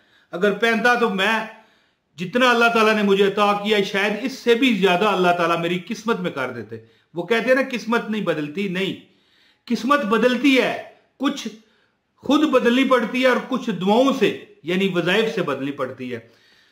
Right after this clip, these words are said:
सूरह कौसर का ये वजीफा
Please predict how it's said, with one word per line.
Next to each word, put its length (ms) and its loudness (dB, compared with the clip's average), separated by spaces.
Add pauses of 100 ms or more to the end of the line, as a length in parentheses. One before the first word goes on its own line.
(280)
सूरह 380 4
कौसर 340 2
का 440 0
ये 120 -2
वजीफा 920 -2